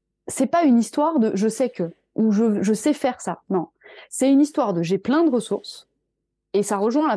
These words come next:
l'approche de la théorie située dont on a parlé, euh, complètement. La compétence, c'est complètement l'approche située dont on a parlé dans le premier épisode. Les théories situées de l'apprentissage moteur. Ben, c'est exactement ça. C'est « j'ai plein de ressources »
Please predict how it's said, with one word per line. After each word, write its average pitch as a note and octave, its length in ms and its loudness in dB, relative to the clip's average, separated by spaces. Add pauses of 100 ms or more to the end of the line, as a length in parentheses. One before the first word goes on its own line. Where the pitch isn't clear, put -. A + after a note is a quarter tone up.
l'approche F#3+ 460 -4
de G3 60 0
la F3+ 260 0
théorie G3+ 260 0
située C4 300 -2
dont G#3 180 -2
on F#3+ 140 -2
a F3 80 -4
parlé, G#3 340 -2
euh, D#3+ 160 -4
complètement. F#3+ 460 -2
La C3+ 120 -4
compétence, F3+ 420 -4
c'est - 100 -6
complètement G#3 440 0
l'approche F#3 320 -4
située A3+ 260 -2
dont G3 180 0
on F3 80 -2
a E3+ 80 -2
parlé F#3+ 160 -4
dans F#3+ 80 0
le F3 60 0
premier G3 340 0
épisode. F3+ 400 -2 (400)
Les G3 80 0
théories G#3+ 260 2
situées A3+ 340 0
de G3 60 2
l'apprentissage F3+ 480 -4
moteur. - 380 -2 (460)
Ben, A3 180 2
c'est C4 160 -2
exactement B3 480 2
ça. F#3 180 -6
C'est « - 180 -2
j'ai G#3 140 2
plein F4+ 220 2
de D4+ 80 2
ressources » - 520 -6